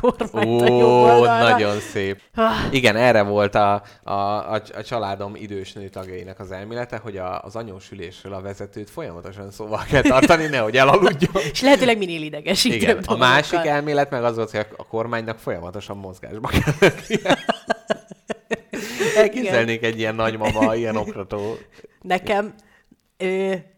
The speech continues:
Speaker 1: tudod, mi ez a narkolepszia?
Speaker 2: Ó, tudom.
Speaker 1: A narkolepszia az, az annak a hallgatóknak, akik nem tudják, ö, ez egy olyan rendellenesség, amitől konkrétan bárhol, bármikor az agyad kikapcsol, és
Speaker 2: Mhm.
Speaker 1: elalszol a fenébe. És, ö, én,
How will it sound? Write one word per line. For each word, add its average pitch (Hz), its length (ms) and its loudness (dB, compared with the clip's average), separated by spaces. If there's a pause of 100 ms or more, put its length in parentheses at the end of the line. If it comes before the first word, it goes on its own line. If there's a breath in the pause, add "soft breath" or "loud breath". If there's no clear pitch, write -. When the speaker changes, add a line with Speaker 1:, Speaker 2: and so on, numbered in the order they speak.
(140)
Speaker 1:
tudod, 247 320 -2
mi 185 80 -6
ez 165 100 -8
a 180 60 -8
narkolepszia? 156 920 -12 (120)
Speaker 2:
Ó, 110 200 -6
tudom. 92 360 -12 (300 soft breath)
Speaker 1:
A 165 80 -14
narkolepszia 190 800 -4
az, - 240 -10
az 175 180 -8
annak 175 280 -10
a 175 40 -8
hallgatóknak, 160 560 -10
akik - 220 -16
nem 165 180 -10
tudják, 220 400 -6 (240)
ö, 190 80 -12
ez 175 340 -10
egy 180 140 -10
olyan 170 320 -6
rendellenesség, 165 840 -10
amitől 165 400 -12
konkrétan 165 520 -12
bárhol, 151 420 -8
bármikor 160 440 -12
az 151 100 -16
agyad 160 480 -12 (160)
kikapcsol, - 720 -18
és 208 140 -14
Speaker 2:
Mhm. 180 80 -16
Speaker 1:
elalszol 147 420 -12
a 160 60 -16
fenébe. - 640 -20 (800 soft breath)
És, 170 600 -8
ö, 180 160 -6 (120)
én, 269 260 0